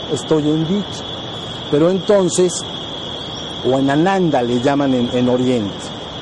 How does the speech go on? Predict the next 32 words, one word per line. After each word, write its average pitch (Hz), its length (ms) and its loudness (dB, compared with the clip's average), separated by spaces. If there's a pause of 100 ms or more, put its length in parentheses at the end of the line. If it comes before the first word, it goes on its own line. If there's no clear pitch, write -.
dicha 160 340 2
o 123 120 2
Ananda, 143 400 4
beatitud 139 760 2 (400)
también 139 300 2
le 131 100 2
llaman. 113 360 0 (840)
Entonces, 131 720 0 (480)
gracia 151 720 2
también 135 320 2
le 135 80 2
dicen. 120 380 -2 (2250)
Pero 156 140 4
entonces 220 440 0
en 156 160 4
una 214 240 4 (240)
siguiente 170 540 2
operación, 202 920 4 (520)
haciendo 208 380 4
la 175 100 6
analogía 151 540 4
entre 139 220 2
lo 123 100 4
que 139 60 0
acabo 160 320 4
de 135 120 2
narrar 127 440 2
del 123 180 0
Génesis 139 720 0
y 127 80 2
el 120 100 2
edificio, 165 560 2